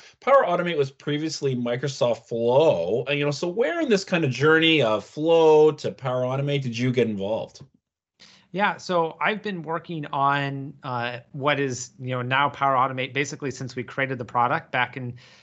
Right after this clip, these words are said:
Speaker 2: twenty sixteen when we called it Microsoft Flow. Um, so I was part of the team that, you know, really looked at, there was an opportunity for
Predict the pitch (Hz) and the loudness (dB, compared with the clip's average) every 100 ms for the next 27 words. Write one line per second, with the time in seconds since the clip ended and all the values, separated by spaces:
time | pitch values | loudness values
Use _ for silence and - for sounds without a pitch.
0 | _ - 170 - 165 - 147 170 147 123 | _ -6 -4 -4 -8 -8 -6 -6 -6 -6
1 | 123 120 117 120 117 131 135 131 135 131 | -4 -4 -6 -12 -4 -4 -2 -4 -4 -2
2 | 120 120 123 120 156 - - - - 113 | -4 -2 -4 -4 -4 -10 -20 -20 -10 -8
3 | 117 143 135 135 - 147 131 123 139 135 | -6 0 0 0 0 -2 -2 -10 -10 -8
4 | 135 135 120 123 117 117 120 - _ _ | -6 -8 -4 0 2 0 -4 -10 _ _
5 | 139 131 147 170 147 147 151 143 - - | -10 -6 -4 -4 -4 -6 -6 -8 -8 -12
6 | _ _ _ _ 160 160 139 156 151 143 | _ _ _ _ -2 0 0 -2 -4 -6
7 | - - 185 165 139 135 127 - 131 127 | -8 -4 -2 0 -2 -2 -4 -6 -4 0
8 | 123 123 | 2 2